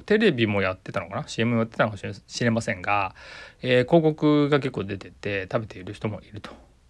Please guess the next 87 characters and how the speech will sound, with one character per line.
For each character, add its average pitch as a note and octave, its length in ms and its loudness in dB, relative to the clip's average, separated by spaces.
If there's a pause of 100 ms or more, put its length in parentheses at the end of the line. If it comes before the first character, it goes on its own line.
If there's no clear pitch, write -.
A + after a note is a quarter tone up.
で、 C#3 140 2
ま D3 120 6
あ、 - 20 6
YouTube G3+ 320 4
と B2+ 80 4
か A2+ 60 6
で G2+ 60 4
も G2+ 80 -2
見 G2 80 -4
て G#2+ 80 -6
い G2 40 -4
る G2 60 -8
と、 - 80 -16
た A2+ 140 4
ま G#2+ 80 2
に G2+ 40 -2
広 G2+ 160 -4
告 G2+ 160 -8
流 G2 60 -6
れ F#2+ 160 -8 (100)
て - 60 -18
く - 160 -14
る F#2+ 80 -14
よ G#2 120 -18
う - 60 -20
な D3+ 220 4 (480)
も A2+ 80 -6
の F#2+ 220 -6
で A2 120 -14
す - 120 -12
と。 - 80 -16 (360)
で、 D3+ 500 6
特 E3 260 0
徴 D4 160 6
は D4+ 60 8
で - 40 6
す G#2+ 140 0
ね、 G2 80 2
低 C3+ 180 6
糖 C3+ 220 0
質。 F2 580 -12 (520)
え G2 320 -4
ー、 - 60 -14
糖 D3+ 140 6
質 D3+ 160 0
が F3+ 300 6
一 A2 120 0 (160)
食 B2+ 400 -2
あ C3 60 2
た A#2+ 140 -4
り G2 80 -4
三、 A2+ 400 2
三 D#3 200 0
十 F#3+ 120 -2
グ F#3 60 0
ラ E3+ 60 0
ム G2+ 120 -6
で - 60 -20
し - 40 -16
た - 60 -16
っ - 80 -20
け？ - 100 -16 (260)
わ A#2 80 -2
か A#2 80 6
ん A#2 40 4
な G2+ 60 0
い - 0 -
で - 20 -6
す - 80 -12
け A#2+ 60 -2
ど、 B2+ 120 4
ま A#2 140 6
あ、 - 20 4
グ A2 80 2
ラ A2 80 6
ム G#2 120 0
以 G2 40 -4
下 F#2+ 160 -4
と - 180 -20
か G2+ 140 -10
で F2+ 60 -12
抑 G2+ 320 -4
え - 20 0
ら G2+ 140 -2
れ F#2 80 -12
て - 100 -20
て、 E3+ 400 2